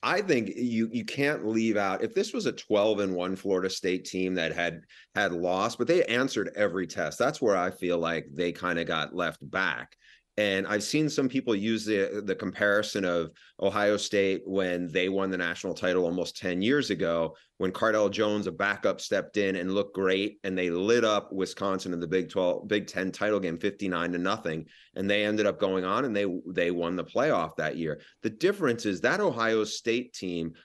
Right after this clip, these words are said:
they lost at home by two touchdowns to Virginia Tech. They were not undefeated. And also, when you looked at their resume, they only had one other win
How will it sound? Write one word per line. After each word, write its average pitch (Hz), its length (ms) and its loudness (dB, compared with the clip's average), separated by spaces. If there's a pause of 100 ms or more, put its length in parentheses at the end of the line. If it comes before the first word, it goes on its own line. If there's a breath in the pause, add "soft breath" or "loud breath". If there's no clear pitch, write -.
they 156 140 4
lost 170 480 2
at 131 140 2
home 131 320 0
by 92 160 -2
two 123 200 -2
touchdowns 107 600 -2
to 98 60 -6
Virginia 92 420 -2
Tech. 90 340 -4
They 107 140 2
were 170 160 4
not 123 260 2
undefeated. 82 680 -4
And 101 100 -4
also, 123 320 0
when 98 100 0
you 104 100 0
looked 131 200 -2
at 113 160 -2
their 101 200 4
resume, 92 680 -2 (380 soft breath)
they 135 140 4
only 226 240 4
had 180 180 2
one 120 340 2
other 135 220 2
win 101 680 0